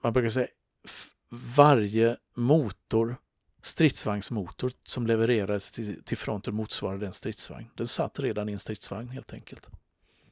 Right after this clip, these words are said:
i början. Så att det, det var, det var stora bekymmer och det var, därför fick man försöka rädda så mycket man kunde ifrån vagnar som var,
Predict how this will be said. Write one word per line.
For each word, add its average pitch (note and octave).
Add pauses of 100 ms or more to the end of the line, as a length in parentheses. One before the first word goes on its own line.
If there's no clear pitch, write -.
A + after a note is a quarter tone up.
(260)
i D3+
början. A2+ (360)
Så -
att -
det, B2+
det B2+
var, A#2+
det A#2+
var C3+
stora B2
bekymmer A#2
och A#2+
det A#2+
var, A#2+
därför B2+
fick -
man A2+ (420)
försöka A#2+
rädda A2
så -
mycket A2+
man F#2+
kunde G#2
ifrån A2+
vagnar G#2
som A2+
var, G#2+